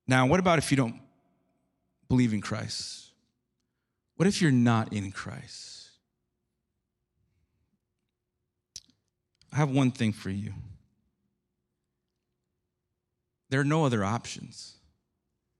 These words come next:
Jesus is your only attorney. There are no other options, my friends.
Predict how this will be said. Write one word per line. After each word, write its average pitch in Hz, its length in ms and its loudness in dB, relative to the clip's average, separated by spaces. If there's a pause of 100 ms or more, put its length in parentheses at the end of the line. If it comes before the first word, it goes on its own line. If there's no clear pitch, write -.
(560)
Jesus 127 520 -2
is 110 140 -2
your 113 200 -2
only 113 420 2
attorney. 110 500 -2 (1900)
There 135 140 -2
are 127 60 2
no 135 240 4
other 127 240 0
options, 117 400 -2
my 98 120 -4
friends. 104 800 -8